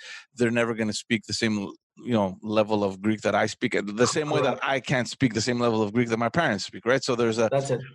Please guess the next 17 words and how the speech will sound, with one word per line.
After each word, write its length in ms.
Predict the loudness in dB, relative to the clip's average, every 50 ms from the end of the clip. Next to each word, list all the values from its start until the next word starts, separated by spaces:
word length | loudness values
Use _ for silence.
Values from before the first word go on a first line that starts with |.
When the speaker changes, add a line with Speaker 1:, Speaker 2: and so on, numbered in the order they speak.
| -20 _ -4
Speaker 1:
there, 260 | -2 0 2 2 2
there, 320 | 0 0 0 0 0 0
there, 220 | -2 0 0 0 0
there's 200 | 0 0 -2 -2
this 120 | -2 -2
thing 160 | -2 0 0
happening. 520 | 2 2 2 2 2 0 0 0 0 0 0
So 140 | 0 0 0
at 140 | 0 0
some 240 | 0 0 0 0 0
point, 300 | 0 2 2 2 2 2
it's, 340 | 0 0 0 -2 -2 -4 -2
uh, 300 | 0 0 2 2 0 0
a 60 | 0 0
matter 320 | 0 0 2 2 2 2
of 380 | 2 2 2 2 0 0 -4 -4
just, 320 | -2 2 2 2 0 -2